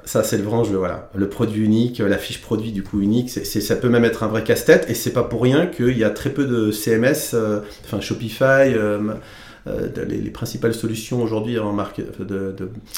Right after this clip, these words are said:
de e-commerce ne sont pas ad-, adaptées à la seconde main, et de, quand j'en discute avec d'autres acteurs de seconde main, bah, c'est, soit il y a, il y a pas de solution vraiment existante. Alors, il y a des solutions de type, il y a des market-,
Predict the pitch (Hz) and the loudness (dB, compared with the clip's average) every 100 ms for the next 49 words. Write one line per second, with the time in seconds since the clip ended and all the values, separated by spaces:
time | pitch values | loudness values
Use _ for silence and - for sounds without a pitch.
0 | - - - 101 104 110 131 165 - 110 | -14 -14 -2 0 2 2 2 2 0 0
1 | 101 98 - 98 123 117 - 107 95 - | 0 0 -2 -4 0 -2 -2 -2 -4 0
2 | 165 110 - 98 98 135 147 95 90 - | 0 0 -2 -2 0 0 -2 -4 -6 -6
3 | 110 107 107 113 - 127 98 95 117 117 | -6 -4 -4 -6 -6 -4 -4 -2 -2 0
4 | 117 117 107 104 - 101 101 113 175 175 | -2 -2 -4 -6 -6 -4 -2 0 -2 -6
5 | - - - - - - - - 113 104 | -16 -20 -20 -20 -20 -20 -20 -12 -10 -8
6 | - - - - - 165 151 147 117 107 | -8 -10 -10 -10 -2 4 4 6 4 4
7 | 104 - 131 - 139 123 123 123 117 110 | 2 0 -4 -4 -4 -4 -2 -2 -2 -2
8 | 120 208 226 117 110 123 139 127 117 107 | -4 -4 0 2 4 6 4 4 2 0
9 | - 120 120 127 107 98 - 123 110 92 | -4 -4 -2 -2 0 -2 -4 -6 -4 -4
10 | 104 104 107 104 107 | -2 -2 -2 -2 -6